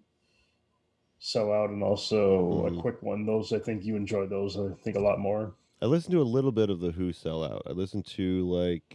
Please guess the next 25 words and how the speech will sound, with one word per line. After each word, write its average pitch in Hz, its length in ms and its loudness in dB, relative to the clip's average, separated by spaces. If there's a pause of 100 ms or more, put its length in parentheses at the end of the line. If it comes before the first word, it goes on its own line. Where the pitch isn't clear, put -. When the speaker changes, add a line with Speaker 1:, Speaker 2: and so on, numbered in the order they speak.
Speaker 2:
uh, 82 680 -2 (720)
I, 87 80 -2
I 107 280 0
listened 127 220 2
to 113 40 4
a 98 40 4
bunch 95 160 4
of - 60 -16
tracks 87 260 0
while 80 60 -2
I 78 40 -2
was 76 60 -10
playing 80 200 -6
video 78 220 -6
games, 55 440 -14
but 85 240 0 (280)
it 98 140 2
did 104 180 4
sound 92 260 2
a 80 40 -6
little 82 180 0
more 80 300 -2
like 76 460 -6 (160)
Tommy. 78 420 -6 (140)
So - 300 -8